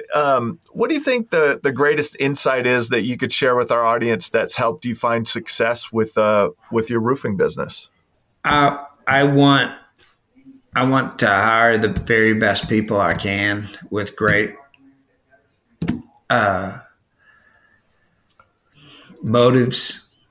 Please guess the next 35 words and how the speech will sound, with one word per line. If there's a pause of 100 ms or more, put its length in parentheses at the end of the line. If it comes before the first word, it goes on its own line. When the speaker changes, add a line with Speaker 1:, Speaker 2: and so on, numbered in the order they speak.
(160)
Speaker 2:
uh, (360)
great (1800)
attitudes, (520)
uh,
and
I
want
my
customers
to
be
the
same
way. (180)
Uh,
I
wanna
have
fun
doing
this.
This
is
not,
uh,
we, (220)
we,
we
have
a
sh-,
very
short
window
of